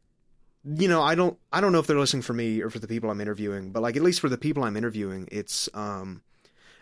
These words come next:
I do wanna be like, 'cause, like,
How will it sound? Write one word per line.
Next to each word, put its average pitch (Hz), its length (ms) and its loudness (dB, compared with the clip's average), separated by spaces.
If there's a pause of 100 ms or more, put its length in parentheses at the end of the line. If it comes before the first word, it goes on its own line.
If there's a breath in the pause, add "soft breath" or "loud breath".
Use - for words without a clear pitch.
(100)
I 139 80 2
do 175 160 6
wanna 151 260 6
be 127 180 0
like, 127 240 0 (1500)
'cause, 147 160 2
like, 143 240 2